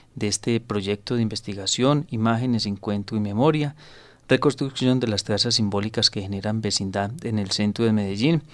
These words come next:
específicamente en la unidad residencial Marco Fidel Suárez, Las Torres de Bomboná, un proyecto que se ha realizado entre el año dos mil dieciséis y dos mil diecisiete, Juan Alejandro.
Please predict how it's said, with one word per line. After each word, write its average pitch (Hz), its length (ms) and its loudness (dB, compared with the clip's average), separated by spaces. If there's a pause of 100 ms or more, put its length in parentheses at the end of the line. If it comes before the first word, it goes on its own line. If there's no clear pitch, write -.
(580)
específicamente 110 1500 -2
en 98 200 -10 (440)
la 98 560 -8 (420)
unidad 107 420 0
residencial 110 760 -2 (540)
Marco 113 340 4
Fidel 98 260 -6
Suárez, 151 640 6
Las 101 200 -6
Torres 117 440 2
de 113 80 -2
Bomboná, 104 500 2 (920)
un 127 100 0
proyecto 127 500 4
que - 100 -8
se 104 320 -2
ha 104 100 -4
realizado 110 460 2
entre 117 200 4
el 101 60 -2
año 113 300 2
dos 113 220 6
mil 117 180 8
dieciséis 120 420 2
y 127 40 4
dos 131 100 4
mil 110 140 4
diecisiete, 120 760 2
Juan 117 160 2
Alejandro. 160 580 2